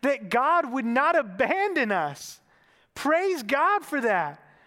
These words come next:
that he's not far off. He's not just like, "Hey, follow these rules and then, hey, one day maybe you'll be with me." No,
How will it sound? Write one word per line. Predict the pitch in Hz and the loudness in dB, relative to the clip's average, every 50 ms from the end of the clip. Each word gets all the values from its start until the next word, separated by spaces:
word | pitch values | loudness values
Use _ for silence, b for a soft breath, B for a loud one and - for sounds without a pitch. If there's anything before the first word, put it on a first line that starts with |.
| b b b b b b _ | b b b b b b _
that | 269 311 | -2 -2
he's | 339 330 285 269 | -2 -2 -2 -2
not | 262 262 294 330 381 392 | 0 0 2 2 2 0
far | - - 330 311 311 302 294 | 0 0 2 2 4 2 2
off. | 285 320 359 349 - | 2 2 0 0 -2
He's | 294 262 226 | -4 -4 -2
not | 262 302 311 311 | -2 -2 -2 -2
just | - 294 - | -4 -4 -2
like, | 311 302 | -2 0
"Hey, | 254 269 294 285 | 0 0 0 0
follow | - - 262 262 269 269 269 | -2 -2 0 2 2 0 0
these | 247 277 254 220 | -2 -4 -6 -6
rules | 233 254 262 269 254 226 | -4 -2 -2 -2 -2 -4
and | 240 226 | -4 -2
then, | 233 240 233 | -2 0 0
hey, | 226 240 247 254 | 0 0 0 -2
one | 247 214 185 185 190 214 226 | -4 -6 -6 -4 -4 -2 -2
day | 226 226 233 233 | -2 -2 -2 -2
maybe | 226 196 202 208 202 | -2 -2 -4 -4 -2
you'll | 214 214 202 | -2 -2 -2
be | 190 196 196 | -2 -4 -4
with | 185 - | -4 -6
me." | 180 170 147 139 B B B B B | -8 -10 -10 -10 B B B B B
No, | - 294 349 381 381 403 403 381 330 247 190 156 139 123 | -4 0 0 2 2 2 2 0 0 0 -2 -4 -8 -10